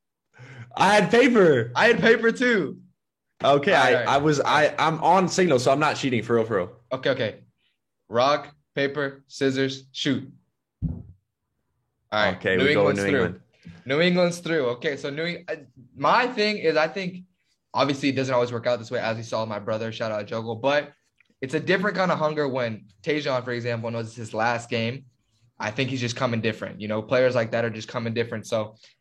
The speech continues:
Speaker 2: New England, Portland in the final, one seed versus the four seed. And obviously New England would get the, would get the home field advantage there. So what are we thinking? Who is our M L S Cup champion?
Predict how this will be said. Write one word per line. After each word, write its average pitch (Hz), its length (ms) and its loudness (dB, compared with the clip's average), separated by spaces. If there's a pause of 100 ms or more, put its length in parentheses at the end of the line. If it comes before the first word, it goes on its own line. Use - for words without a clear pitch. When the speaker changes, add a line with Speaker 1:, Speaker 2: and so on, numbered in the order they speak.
(200)
Speaker 2:
New 190 160 2
England, 160 440 -2 (540)
Portland 143 320 0
in 117 40 -8
the 113 80 -8
final, 110 300 -4
one 143 180 -4
seed 147 180 -10
versus 123 160 -12
the 117 80 -8
four 117 200 -2
seed. 101 340 -12 (640)
And 107 300 2
obviously 131 340 0
New 123 100 -4
England 135 300 -4
would 117 140 -8
get 123 180 -6
the, 110 260 0
would 113 160 -6
get - 120 -12
the 107 80 -6
home 110 160 -4
field 113 160 -8
advantage 107 440 -6
there. 101 300 -6 (240)
So 101 640 -6 (140)
what 120 160 -2
are 131 60 2
we 127 100 0
thinking? 120 300 -6
Who 135 240 -2
is 123 200 -2
our 113 120 -2
M 113 140 -8
L 117 100 -6
S 113 100 -8
Cup 110 220 -8
champion? 101 400 -12